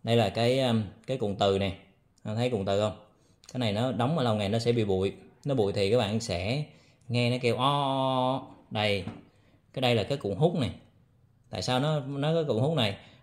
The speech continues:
Nếu mà cái cuộn hút này nó chạy ra cái mặt, mặt tiếp điểm này. Tiếp điểm này. Bạn thấy không? Tiếp điểm này thường hở này. Tiếp điểm phụ này, đúng không? Đây là cái mặt dít của nó này.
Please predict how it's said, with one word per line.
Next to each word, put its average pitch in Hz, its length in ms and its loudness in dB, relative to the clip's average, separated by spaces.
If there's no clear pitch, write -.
Nếu 170 120 0
mà 143 100 2
cái 143 120 0
cuộn 117 140 2
hút 170 160 4
này 123 120 2
nó 131 160 2
chạy 104 160 0
ra 120 160 2
cái 139 100 -6
mặt, 120 140 -4
mặt 117 200 -4
tiếp 131 60 -4
điểm 127 220 0
này. 127 160 0
Tiếp 143 80 -4
điểm 120 220 0
này. 107 120 -2
Bạn 110 160 -4
thấy 123 160 0
không? 117 100 -4
Tiếp 123 100 -8
điểm 104 180 -2
này 110 100 -2
thường 104 120 -4
hở 98 180 -2
này. 113 120 0
Tiếp 131 100 -8
điểm 117 180 2
phụ 101 180 -2
này, 101 100 -4
đúng 120 100 -4
không? 110 140 0
Đây 120 120 0
là 110 80 0
cái 123 100 -2
mặt 113 160 -2
dít 160 160 2
của 135 80 -2
nó 143 100 0
này. 104 140 -2